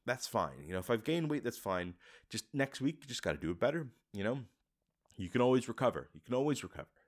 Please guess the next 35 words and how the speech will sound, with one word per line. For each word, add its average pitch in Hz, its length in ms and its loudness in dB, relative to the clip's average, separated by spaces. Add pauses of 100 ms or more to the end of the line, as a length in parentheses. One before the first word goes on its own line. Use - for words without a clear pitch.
(480)
So 87 280 -8 (140)
that, 139 260 4
that, 135 200 2
that's 147 240 6
my, 131 280 6
uh, 95 180 8
other 120 260 6
big 85 280 -2
goal 71 260 -2
is 76 140 -8
ki-, 80 280 -10
or 120 80 0
not 123 200 6
my 110 120 6
other 85 140 4
big 80 160 -6
goal, 64 180 -6 (140)
my 98 120 0
other 110 140 2
big 101 400 -2
accountability 117 760 2
thing - 260 -8
is - 120 -12
having 131 260 2
a - 20 2
spreadsheet 120 560 0
there 69 140 -4
where 98 100 2
I 104 40 0
can 147 140 -6
see 262 200 -4
that - 200 -12
stuff, - 280 -12
you 101 80 -6
know, 117 120 -2